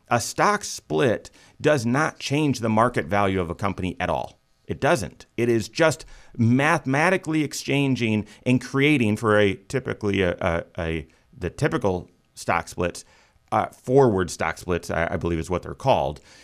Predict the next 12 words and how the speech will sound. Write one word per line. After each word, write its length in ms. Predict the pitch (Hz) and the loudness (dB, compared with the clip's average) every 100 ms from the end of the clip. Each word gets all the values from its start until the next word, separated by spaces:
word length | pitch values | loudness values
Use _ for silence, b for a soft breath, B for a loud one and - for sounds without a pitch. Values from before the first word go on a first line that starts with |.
| B | B
is 180 | 110 98 | -4 0
where 160 | 107 123 | 4 4
you 160 | 113 | 4
actually 580 | 117 123 - 117 113 - b b b _ _ | 2 0 -2 0 0 0 b b b _ _
create 480 | - - 139 135 131 | -10 0 4 4 4
more 460 | 110 127 190 208 185 | 2 2 6 6 4
shares 760 | - 165 143 113 107 107 107 - | 2 2 4 4 4 2 0 -4
at 400 | 120 117 117 - 120 | -2 0 -2 -4 -2
a 260 | 107 107 | 0 0
lesser 560 | 101 107 127 123 - 101 | 0 2 2 2 -2 -6
price, 640 | - 85 - - - - _ - | -6 -8 -8 -12 -18 -20 _ -8
okay? 440 | - 110 104 101 | -2 2 2 2